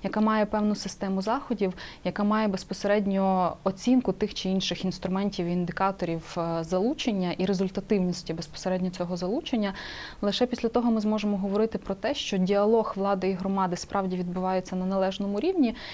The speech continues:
і лише тоді ми можемо говорити, що ми знаємо, до кого нам звернутись, як громадськість знаємо, до кого нам звернутись,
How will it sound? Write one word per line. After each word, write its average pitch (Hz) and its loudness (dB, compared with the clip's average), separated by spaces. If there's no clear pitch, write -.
і 208 2
лише 220 2
тоді 226 2
ми 294 8
можемо 220 2
говорити, 202 0
що - -4
ми 214 2
знаємо, 208 0
до 170 -2
кого 262 0
нам 247 4
звернутись, 208 0
як 185 0
громадськість 175 0
знаємо, 165 -2
до 165 -4
кого 247 2
нам 208 2
звернутись, 175 -2